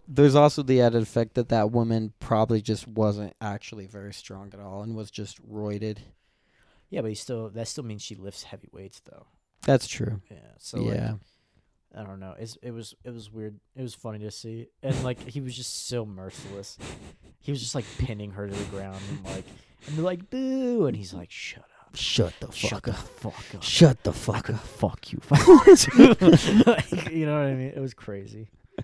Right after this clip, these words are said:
Speaker 2: It's, it's a shame that show ended in such a lame way.
Speaker 1: Yeah.
Speaker 2: Yeah, that was,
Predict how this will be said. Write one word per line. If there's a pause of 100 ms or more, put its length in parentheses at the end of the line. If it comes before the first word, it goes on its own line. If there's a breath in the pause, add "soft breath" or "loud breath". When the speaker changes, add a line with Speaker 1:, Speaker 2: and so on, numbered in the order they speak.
(440 soft breath)
Speaker 2:
It's,
it's
a
shame
that
show
ended
in
such
a (260)
lame
way. (340 soft breath)
Speaker 1:
Yeah. (360 soft breath)
Speaker 2:
Yeah,
that
was,